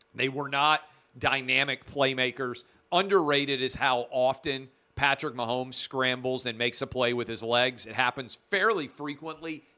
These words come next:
isn't talked about very much. Josh Allen may be the best athlete at the quarterback position in all of the N F L right now. And yes, I'm even including Lamar Jackson in that,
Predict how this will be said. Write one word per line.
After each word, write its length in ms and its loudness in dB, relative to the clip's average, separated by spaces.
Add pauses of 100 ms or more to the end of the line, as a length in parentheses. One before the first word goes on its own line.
(120)
isn't 340 -4
talked 360 -4
about 260 -2
very 180 -2
much. 320 -6 (300)
Josh 340 -2
Allen 480 0
may 220 2
be 220 -6
the 100 -4
best 460 0 (100)
athlete 720 -4
at 180 4
the 80 -6
quarterback 640 -2
position 580 -8 (380)
in 400 0 (340)
all 460 6
of 160 2
the 200 0
N 100 2
F 160 -6
L 180 6
right 240 -6
now. 240 -14 (100)
And 160 -4
yes, 320 0
I'm 140 -2
even 220 -2
including 520 -2
Lamar 320 0
Jackson 540 0
in 300 -4
that, 300 0